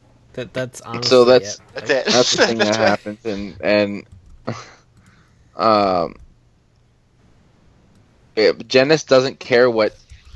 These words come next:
Speaker 2: Barkley does. He's like, "Ah, fuck him. I don't give a shit." He's, it's
Speaker 3: What's
Speaker 2: fun
Speaker 3: your
Speaker 2: when
Speaker 3: plan?
Speaker 2: he just
Speaker 3: I don't know. Drink wine for forty episodes. How about you? Looking like you,
Speaker 2: <laughs>
Speaker 3: you're supposed to be in the Zangiak? That's your plan. What's the other guy's?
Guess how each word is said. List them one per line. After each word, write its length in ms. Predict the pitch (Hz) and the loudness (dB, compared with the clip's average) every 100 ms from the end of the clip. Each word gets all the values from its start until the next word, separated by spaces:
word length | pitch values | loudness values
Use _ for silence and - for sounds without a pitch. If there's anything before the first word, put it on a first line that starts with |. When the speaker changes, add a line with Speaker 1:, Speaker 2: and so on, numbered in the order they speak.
| - - _ _ - | -20 -20 _ _ 0
Speaker 2:
Barkley 380 | 117 120 120 113 | 0 2 -2 0
does. 280 | 104 101 | 0 0
He's 100 | 110 | 0
like, 140 | 110 110 | -2 2
"Ah, 320 | 131 110 90 _ | 4 4 0 _
fuck 220 | 110 - | -4 -2
him. 160 | 98 87 | -8 -8
I 120 | 92 | -10
don't 100 | 98 | -8
give 120 | 95 87 | -8 -10
a 40 | |
shit." 340 | - 98 92 - - - - - - _ - - - | -6 -2 -4 -4 -20 -20 -18 -20 -20 _ -20 -20 -10
He's, 380 | 120 120 113 - | -8 -8 -10 -14
it's 200 | 98 - | -14 -2
Speaker 3:
What's 120 | 190 | 2
Speaker 2:
fun 60 | 135 | 4
Speaker 3:
your 100 | - | 2
Speaker 2:
when 100 | 214 | 2
Speaker 3:
plan? 140 | 196 | 2
Speaker 2:
he 60 | 165 | 0
just 180 | 139 - _ 147 | -2 -10 _ 0
Speaker 3:
I 60 | |
don't 100 | 220 | 0
know. 220 | 175 196 | 0 -2
Drink 260 | 170 175 202 | -2 -6 -2
wine 220 | 190 240 | -2 -2
for 60 | 170 | -6
forty 300 | 151 143 131 | -6 -4 -4
episodes. 440 | 123 - 120 117 | -6 -4 -4 0
How 100 | 147 | 0
about 240 | 160 196 196 | 2 0 -2
you? 260 | 247 135 - - - - | -8 -8 -12 -14 -14 -8
Looking 180 | 147 147 | -2 2
like 240 | 196 - | 2 2
you, 160 | 190 175 - | 0 0 -4
Speaker 2:
<laughs> 160 | - - | -6 -6
Speaker 3:
you're 120 | 165 | -6
supposed 300 | 175 170 180 | -4 -4 -6
to 60 | 185 | -8
be 140 | 170 175 | -10 -8
in 60 | |
the 60 | 160 | -6
Zangiak? 680 | 139 143 180 214 254 269 - _ | -2 0 0 0 -2 -4 -14 _
That's 200 | 170 180 | -2 0
your 120 | 220 254 | -2 -4
plan. 420 | - 117 123 160 _ - _ | -4 -6 -6 -10 _ -20 _
What's 200 | 226 - | -10 -4
the 140 | 262 | 4
other 160 | 285 226 | 4 4
guy's? 360 | 139 110 117 | 0 -2 -12